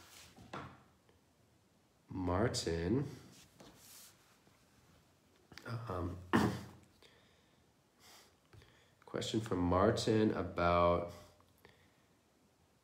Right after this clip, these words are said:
tacks. Turning the head, what about the nose? Tristan, what's the question? What about the nose, the nose of the board? Just tell me a little bit more what you mean,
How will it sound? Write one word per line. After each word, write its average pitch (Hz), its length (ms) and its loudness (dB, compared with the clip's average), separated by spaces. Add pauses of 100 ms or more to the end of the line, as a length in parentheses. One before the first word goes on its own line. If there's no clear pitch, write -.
(460)
tacks. - 540 -4 (540)
Turning 123 280 6
the 110 60 6
head, 92 320 4
what 110 120 8
about 113 200 6
the 92 100 2
nose? 95 380 6 (380)
Tristan, 120 360 10
what's 123 220 8
the 151 100 6
question? 110 440 6
What 104 100 8
about 107 180 8
the 95 60 4
nose, 90 400 6
the 87 80 0
nose 92 220 2
of 92 80 4
the 87 60 2
board? 87 360 4 (2500)
Just - 180 0
tell 113 140 8
me 107 100 10
a 104 40 10
little 107 200 10
bit 107 160 8
more 98 180 8
what 95 160 4
you 95 120 4
mean, 92 420 2